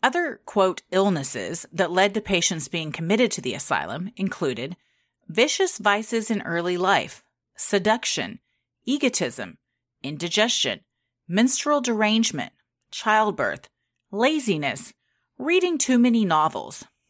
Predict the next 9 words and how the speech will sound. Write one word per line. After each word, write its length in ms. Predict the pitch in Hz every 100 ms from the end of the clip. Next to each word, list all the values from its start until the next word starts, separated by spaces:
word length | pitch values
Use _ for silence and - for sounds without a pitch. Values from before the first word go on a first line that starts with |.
| -
masturbation, 960 | 151 139 143 - 202 247 254 165 110 - _ _ _ _
and 200 | 247 302
desertion 540 | 294 233 220 269 - 269
of 120 | 202
husband, 540 | - 240 208 151 123 _ _ -
according 340 | - 180 175
to 80 | 170
Thought 280 | 175 160 147
Catalog. 540 | 180 165 131 113 131